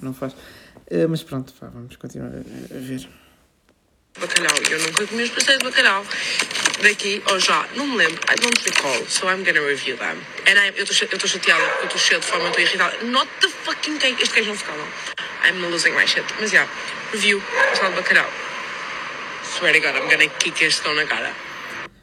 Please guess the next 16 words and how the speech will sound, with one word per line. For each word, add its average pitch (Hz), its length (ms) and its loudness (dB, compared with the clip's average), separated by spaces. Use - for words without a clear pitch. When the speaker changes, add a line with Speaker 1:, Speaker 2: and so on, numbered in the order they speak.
Speaker 1:
Hum, 220 460 6
swear 156 260 4
to 156 140 -2
God, 180 680 2
I'm 165 240 0
gonna 175 240 6
kick 175 280 -8
this 160 200 -2
cão 175 180 4
na 170 160 6
cara. 151 380 4
Hum, 139 720 -2
nasty. 147 600 2
Epá, 110 560 -4
não 185 120 4
é? 151 340 0